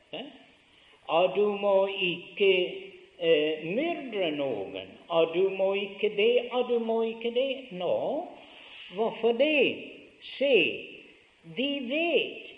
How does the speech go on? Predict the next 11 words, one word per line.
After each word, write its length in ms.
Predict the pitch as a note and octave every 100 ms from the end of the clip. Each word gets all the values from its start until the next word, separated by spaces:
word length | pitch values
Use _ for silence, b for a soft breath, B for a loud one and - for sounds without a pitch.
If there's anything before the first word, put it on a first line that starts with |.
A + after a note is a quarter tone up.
| - _ -
at 200 | F3+ F3+ -
det 200 | G3+ F#3+
er 160 | F3
en 320 | E3 C3+ A#2 A2
lov. 320 | A3+ C3 - - - - _ _ _ -
Det 140 | F#3
er 100 | G3 F#3+ -
skrevet 480 | B3+ C#4+ C4+ C#4+
i 180 | C#4 C4+
deres 360 | C4+ C#4 C#4 -
hjerte. 520 | C4+ D#4 C#4 - C#3+